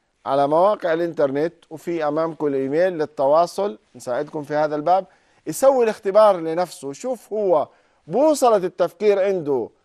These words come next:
في الموضوعية أكثر، ولا في المشاعرية أكثر،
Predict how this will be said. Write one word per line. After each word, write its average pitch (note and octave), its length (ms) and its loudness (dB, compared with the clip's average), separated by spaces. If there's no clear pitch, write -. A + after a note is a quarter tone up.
في D#3 100 -6
الموضوعية F3 680 4
أكثر، B3+ 380 -2
ولا C#3+ 180 0
في D3 100 -10
المشاعرية F3 760 2
أكثر، B3 400 -2